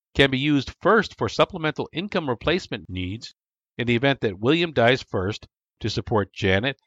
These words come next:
Lily, Billy, and future children, with the unused balance toward Billy's support.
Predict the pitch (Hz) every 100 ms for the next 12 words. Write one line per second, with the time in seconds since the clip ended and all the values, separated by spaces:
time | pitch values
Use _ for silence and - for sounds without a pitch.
0 | _ - 101 101 110 - _ _ _ 110
1 | 107 120 - - 151 196 214 185 - 90
2 | 82 82 85 - _ _ _ 117 131 120
3 | 143 220 214 196 - 117 101 123 - -
4 | 117 120 104 92 104 - 156 208 202